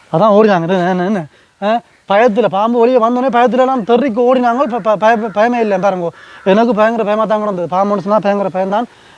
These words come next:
அது மாதிரி எதிர்பார்க்காம திடீர்னு நடந்த சம்பவம். அஹ், இப்ப நாங்கள் முதற்கட்டம் போய் இந்த விஷயத்த தோட்டத்து முதலாளிக்கு சொல்லணும். அப்படியே அவர் சந்தோஷப்படுவார்.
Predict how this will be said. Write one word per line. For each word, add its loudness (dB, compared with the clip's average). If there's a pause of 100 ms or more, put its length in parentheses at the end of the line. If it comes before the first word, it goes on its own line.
(160)
அது 4
மாதிரி 0
எதிர்பார்க்காம 2
திடீர்னு 0
நடந்த -4
சம்பவம். -2 (260)
அஹ், -6
இப்ப -2
நாங்கள் 0
முதற்கட்டம் 0
போய் 2
இந்த 0
விஷயத்த 0 (380)
தோட்டத்து -2
முதலாளிக்கு 0
சொல்லணும். -2 (340)
அப்படியே 2
அவர் 2
சந்தோஷப்படுவார். 0